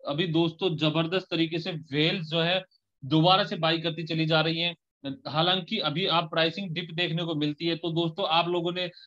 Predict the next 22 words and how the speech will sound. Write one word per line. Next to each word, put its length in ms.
जैसा 240
मैंने 200
अभी 140
बता 280
ही 100
दिया, 160
देखा 300
होगा 280
कि 380
whales 400
जो 140
है 160
जब 140
भी 140
price 360
dip 240
करता 240
है 120
तो 80
दोस्तों 320
वो 160
whales 340